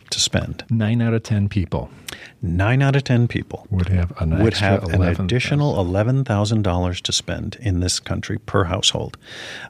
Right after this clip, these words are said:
Speaker 1: Um, that total is one point three five trillion dollars.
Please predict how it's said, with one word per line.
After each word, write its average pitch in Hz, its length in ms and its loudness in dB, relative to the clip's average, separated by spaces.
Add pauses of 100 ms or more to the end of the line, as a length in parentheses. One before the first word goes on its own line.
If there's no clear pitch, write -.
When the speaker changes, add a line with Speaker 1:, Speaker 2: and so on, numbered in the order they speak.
Speaker 1:
Um, 98 380 4 (800)
that 156 380 0
total - 460 0 (380)
is 104 220 0
one 156 420 4
point 92 380 0
three 110 320 0
five 92 580 0 (360)
trillion 107 600 4
dollars. 90 500 -2